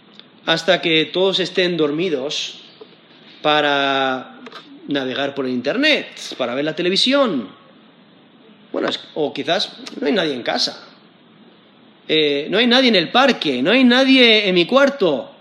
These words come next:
¡Nadie me pillará! O quizás te, te encierras en, en tu habitación o en, en tu casa para que nadie vea tu pecado. Quizás piensas que,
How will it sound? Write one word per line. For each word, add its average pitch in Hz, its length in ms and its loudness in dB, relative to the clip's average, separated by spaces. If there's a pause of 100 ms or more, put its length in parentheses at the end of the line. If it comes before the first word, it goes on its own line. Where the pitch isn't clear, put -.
¡Nadie 339 340 4
me 311 120 6
pillará! 262 880 2 (1400)
O 120 100 -10
quizás 170 300 -2
te, 165 500 0
te 143 180 0
encierras 160 1080 -4 (480)
en, 120 260 -10
en 113 200 -12
tu 120 80 -8
habitación 117 920 -8
o 113 380 -8
en, 113 280 -12
en 110 100 -16
tu 120 180 -10
casa 180 640 -2 (220)
para 135 180 0
que 131 140 -4
nadie 143 340 0
vea 143 320 -4
tu 139 160 -4
pecado. 120 560 -8 (1300)
Quizás 196 240 0
piensas 220 340 0
que, - 460 -4